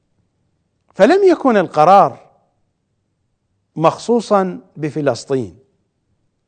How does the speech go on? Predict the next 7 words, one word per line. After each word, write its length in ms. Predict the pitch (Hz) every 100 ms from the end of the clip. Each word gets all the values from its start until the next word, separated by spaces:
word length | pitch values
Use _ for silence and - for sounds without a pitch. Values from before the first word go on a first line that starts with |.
| _ _ _ _ _ _ _ _ _ _ _ _
كانت 400 | - 190 196 -
هناك 420 | 127 160 190 - _ 190
عدة 220 | 190 214
خيارات. 720 | - 143 117 98 80 _ _ _ _ _ _ _ _ _ _ _ _ _ _ _ _ _ _ _ _ _ _ _ _ _ _ _ _ _ _ _ _ _ _ -
أحد 320 | 220 311 277
الخيارات 840 | 254 175 - 165 165 185 262 247
التي 560 | 196 165 151 135 113